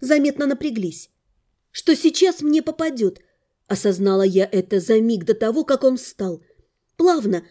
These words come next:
с обманчивой мягкостью он подошёл ко мне, заставив напряжённо застыть в кресле – и встал за его спинкой.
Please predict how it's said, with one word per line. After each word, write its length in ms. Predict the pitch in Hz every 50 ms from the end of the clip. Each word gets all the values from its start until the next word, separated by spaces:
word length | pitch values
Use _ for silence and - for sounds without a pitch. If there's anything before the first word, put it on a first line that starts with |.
| _ _ -
с 120 | - -
обманчивой 560 | 311 262 330 359 359 320 - - 294 302 311
мягкостью 680 | 311 320 320 262 - - 240 208 214 - - 240 240 - -
он 160 | 285 269 254
подошёл 480 | - 269 294 302 - - - 392 359
ко 140 | 349 - 233
мне, 300 | 226 226 226 226 226 220 220 - _ _ _
заставив 540 | - 339 453 440 - - 359 302 262 302 -
напряжённо 580 | 311 330 - - 359 359 311 339 311 262 262 269
застыть 320 | 311 320 330 - 370 381
в 60 | -
кресле – 540 | - - 339 311 220 - - 208 214 214 - - _ _ _ _ _ _ -
и 200 | 302 311 311 - -
встал 340 | - - - 415 392 381
за 140 | 311 320 339
его 200 | 330 320 285 339
спинкой. 640 | 330 - - - 226 202 180 170 - 175 180 - _